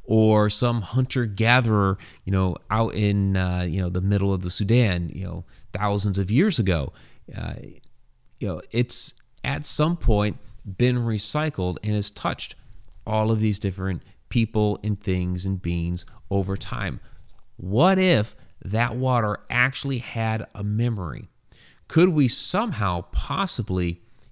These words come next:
extract that memory from that water in order to be able to recreate things from our past? Now, I'm no scientist, so I have no idea if something like that is possible.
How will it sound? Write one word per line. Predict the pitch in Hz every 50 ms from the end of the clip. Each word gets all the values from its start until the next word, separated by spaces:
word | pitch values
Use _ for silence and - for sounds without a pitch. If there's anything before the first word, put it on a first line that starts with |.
| - - - - - - - -
extract | 123 120 - - - - - 151 156 143 131 - - 104 101
that | 123 123 143 - 135
memory | 135 139 151 160 143 117 104 95 87 78 76 87 - - - - - -
from | - - - - - 120 131 147 156 143 123
that | 123 123 131 120 -
water | 104 110 123 147 147 131 113 90 80 82 90 - - - -
in | 110 117 117
order | 120 139 175 208 202
to | 190 - 139
be | 123 113 113 110
able | 107 110 110 110 110 110
to | - - - 110 107 104 101 98 95 - - _ - - - -
recreate | - 104 104 117 131 135 131 - - - 110 104 107 113 123 139 170 - - - - -
things | - - 101 98 95 98 92 -
from | - 98 95 95 98
our | 95 92
past? | - - 135 139 92 - - - -
Now, | 104 107 131
I'm | 160 160 147
no | 131 107
scientist, | 98 - - - 165 160 127 110 92 - - 90 90 - -
so | - 101
I | 104 120
have | 127 127 117 123
no | 131 147 151 151
idea | 147 151 156 165 180 175 147 117
if | 107
something | - 127 113 - - 107 104
like | 104 104 101
that | - 92 92 90
is | 87 90 -
possible. | - 156 175 208 185 - 104 95 90 82 -